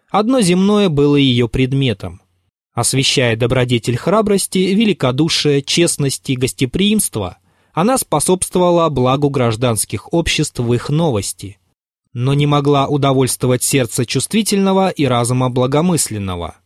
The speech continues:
Напротив того, христианство, представляя в едином невидимом Боге Создателя и Правителя Вселенной, нежного Отца людей,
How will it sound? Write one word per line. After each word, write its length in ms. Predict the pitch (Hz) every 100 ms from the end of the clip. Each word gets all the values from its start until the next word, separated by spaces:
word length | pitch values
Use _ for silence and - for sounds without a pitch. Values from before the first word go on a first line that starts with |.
| _ _ _ _ _ _
Напротив 600 | 123 143 - 226 156 117
того, 480 | - 117 113 101 90 _ _
христианство, 960 | _ 123 135 - 196 240 - 127 101 82 _
представляя 720 | 127 - - 131 131 123 120
в 40 |
едином 540 | 120 139 135 127 123 123
невидимом 600 | 135 131 123 127 139 139
Боге 260 | 139 123
Создателя 720 | 127 151 147 151 120 - 104 98
и 160 | -
Правителя 560 | 131 135 135 123 123 117
Вселенной, 800 | - 165 185 233 180 98 82 - _ _ _ -
нежного 480 | 135 120 120 120 120
Отца 400 | 139 139 - 123
людей, 560 | 147 160 143 95 101